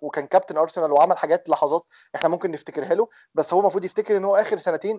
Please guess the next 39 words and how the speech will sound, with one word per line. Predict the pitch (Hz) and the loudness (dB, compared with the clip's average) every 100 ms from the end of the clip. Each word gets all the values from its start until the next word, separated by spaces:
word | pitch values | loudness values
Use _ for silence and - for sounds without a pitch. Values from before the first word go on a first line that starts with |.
| - | 0
ما | |
لعبش | 156 185 196 | 2 2 -2
ماتشات | 165 196 | -4 -6
كتير، | - 196 214 - - - | -6 -8 -8 -8 -14 0
وكان | 165 | 0
مصاب | 165 156 196 | 2 2 4
معظم | 190 202 180 151 | 6 4 2 2
الوقت | 156 185 - | 4 2 -2
و-، | |
و-، | 160 143 123 131 139 135 | -6 -6 -10 -4 -2 2
وأرسنال | 143 175 190 | 0 0 -4
كان | - 160 | -6 -8
بيصرف | 160 180 160 | -8 -8 0
عليه، | 143 139 - _ _ _ - | 0 0 -12 _ _ _ -2
آه، | 131 127 131 | 0 0 -2
في، | 135 135 | -2 -2
في | 131 | 0
علاجه | 131 147 165 143 | 2 4 4 4
يعني. | 147 131 | 2 0
وده | 123 165 185 151 | 4 6 6 4
يعني | 135 131 143 | -6 -10 -14
من | 156 151 151 165 - | -10 -8 -8 -10 -12
الدور | 156 143 196 | -6 2 4
بتاع | 180 156 139 | 6 6 6
أرسنال، | 226 180 147 | 4 -2 0
آه، | 165 | 0
تمام، | 165 151 208 - _ | 0 -4 -6 -12 _
بس | 160 - | -6 2
اللعيب | 160 214 | 2 2
المفروض | 202 208 | -4 -8
يبقى | 208 147 | -8 -2
فاهم | 202 208 180 | -2 -2 -4
إن، | 151 - | -10 -12
إن، | 135 135 139 | -14 -12 -12
إن، | 139 135 | -12 -6
إن | 180 | 2
هو | 214 | 4
المفروض | 185 208 | 2 -6
الكابتن. | 202 196 196 127 | 0 0 0 -8